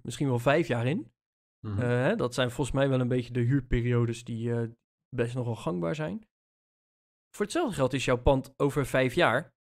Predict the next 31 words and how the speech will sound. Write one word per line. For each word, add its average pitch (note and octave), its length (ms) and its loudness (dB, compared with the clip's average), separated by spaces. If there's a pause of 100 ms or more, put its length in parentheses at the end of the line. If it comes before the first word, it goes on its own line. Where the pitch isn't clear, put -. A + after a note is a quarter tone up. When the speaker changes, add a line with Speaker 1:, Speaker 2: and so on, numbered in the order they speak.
(140)
Speaker 1:
of F#3+ 180 -2
precies C3+ 300 -2
hetzelfde D3+ 380 2
waard. E3 240 2
Nou, A#2+ 140 -2
door B2+ 180 0
inflatie B2+ 600 0
is A#2+ 120 -10
dat - 140 -14
dus A#2 160 -10
technisch D#3 360 -4
gezien A#2 320 -6
gewoon A#2 240 -4
minder. E3+ 400 0 (600)
Eh, B2+ 360 2 (360)
of F#3+ 200 2
de A#2+ 200 -6 (100)
prijs - 280 -2
wordt C3 160 -6
misschien D#3 280 2
wel D3+ 140 2
gewoon D#3 260 2
minder, E3 340 0
omdat B2 300 -2
de C#3+ 60 -4
hypothe-, B2+ 360 -6
hypotheekrentes C#3+ 760 0
nog E3 200 0
gekker C#3+ 240 -6
gaan C#3 180 0
doen, C#3 300 0